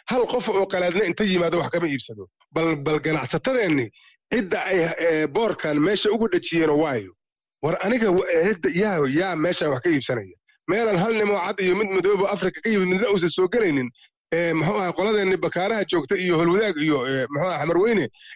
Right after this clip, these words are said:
ay wax ka iibsanayaan, waa maxay? Maxay ugu dhigayaan, ee, muxuu ahaa, luuqadahan? Yacni, waxa weeye, waa dad daciifa, afkoodii baa la xun,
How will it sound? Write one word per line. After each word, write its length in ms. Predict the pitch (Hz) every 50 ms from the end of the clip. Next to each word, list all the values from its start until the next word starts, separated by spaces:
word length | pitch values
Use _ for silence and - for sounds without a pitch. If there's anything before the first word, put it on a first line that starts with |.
| - -
ay 200 | 170 180 180 170
wax 140 | 156 127 -
ka 100 | - 247
iibsanayaan, 600 | 226 202 - - 240 233 214 220 233 214 151 113 - _ - - - -
waa 200 | 170 226 233 208
maxay? 240 | 190 170 143 160 165
Maxay 220 | 165 170 208 233
ugu 200 | 220 226 226 247
dhigayaan, 400 | 240 262 214 214 190 170 160 160 156 151
ee, 180 | 160 156 147
muxuu 200 | 139 135 143 165
ahaa, 200 | 151 143 139 131
luuqadahan? 520 | 135 143 151 151 - 143 143 123 107 104 92 - _ _ _ _ _ _
Yacni, 240 | 151 131 135 147 156
waxa 280 | 160 156 156 135 165 170
weeye, 200 | 185 190 190 175
waa 240 | 160 151 156 151 147
dad 160 | - 208 - _ _
daciifa, 480 | 208 - - 226 247 247 208 - 254 247 - - - _ _ _
afkoodii 460 | 220 220 - - - 196 190 190 208
baa 120 | 190 185 175
la 140 | 190 220 202
xun, 180 | - 240 226